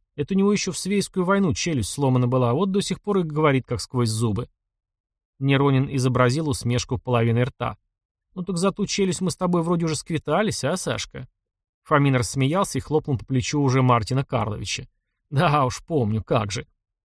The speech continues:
Вот тена. Впервые у этих двоих на лице я увидел человеческие эмоции. Все-таки правду говорят, баня творит чудеса. Однако, пожалуй, не приму я их предложение общаться на равных. Попью холодного кваса, да помолчу. Старшие любят так выпендриться,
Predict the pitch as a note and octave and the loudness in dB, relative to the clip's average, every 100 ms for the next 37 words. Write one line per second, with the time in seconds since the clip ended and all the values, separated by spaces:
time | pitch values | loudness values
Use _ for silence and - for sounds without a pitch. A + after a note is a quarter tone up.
0 | _ _ _ _ _ C3+ G3 D4+ C4 A#3 | _ _ _ _ _ -2 0 0 -2 -2
1 | D#3 C#3+ E3+ - _ _ - G3+ B3 C#4 | 0 0 -2 -10 _ _ 0 2 2 2
2 | B3 G#3 F#3 F3+ A3 A#3 F#3 E3 - A3 | 0 0 0 2 2 0 -2 -2 -2 -2
3 | G#3 E3+ D#3 F#3 F3 - C#3+ F3 - - | 2 2 2 0 -2 0 0 0 -4 -2
4 | C#3 C#3+ G3+ - A2+ - _ _ _ _ | 0 0 -2 -6 -8 -10 _ _ _ _
5 | - - D3+ C3 F#3+ A3+ F3 D3 B2 A2 | -6 -4 -4 0 2 2 2 4 2 0
6 | A2+ C3+ C3+ - B2 A#2 - B2 D3 - | 4 4 2 2 2 2 -2 -2 -2 -4
7 | A#2+ - _ _ _ _ - C3+ C#3+ C#3+ | -8 -10 _ _ _ _ -4 0 0 0
8 | D3 C3+ C#3+ C#3 C#3 C3 B2+ G3 C#3 - | 0 2 4 2 2 2 2 2 0 -2
9 | B2+ A#2+ A2+ A2+ C#3+ B2+ F#2+ - G#2+ - | -2 0 2 2 2 2 0 -4 -4 -2
10 | A#2+ C3+ A#2 G2 - - _ _ _ _ | 0 2 0 -2 -8 -14 _ _ _ _
11 | - D#3 C#4 - F3+ F3 D#3 C#3+ - D#3 | -2 0 0 2 2 2 2 0 0 0
12 | G#3+ C#3 A#2 B2+ B2+ A#2+ - A2+ - _ | 0 -4 -4 0 0 -2 -6 -8 -12 _
13 | _ _ - G#3+ G3+ - A#3 A3+ - A#2+ | _ _ -2 2 2 0 0 0 -2 -4
14 | - C3 C3 A#2+ A#2 - - | -2 -2 0 -2 -2 -4 -8